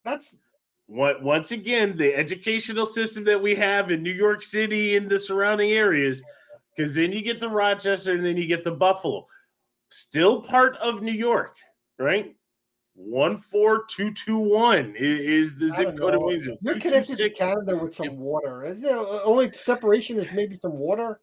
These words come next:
Speaker 1: I don't know.
Speaker 2: You know, i-, i-, it's, it's a shame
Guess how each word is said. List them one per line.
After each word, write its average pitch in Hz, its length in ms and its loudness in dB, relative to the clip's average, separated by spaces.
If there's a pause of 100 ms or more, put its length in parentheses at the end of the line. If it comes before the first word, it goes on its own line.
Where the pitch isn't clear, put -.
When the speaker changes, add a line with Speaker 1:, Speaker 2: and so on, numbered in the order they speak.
Speaker 1:
I 196 60 -14
don't 147 140 -10
know. 131 200 -12 (220)
Speaker 2:
You 143 140 2
know, 147 240 6
i-, 151 60 4
i-, 156 480 4
it's, 165 220 2
it's 175 240 0
a 185 60 0
shame 170 540 2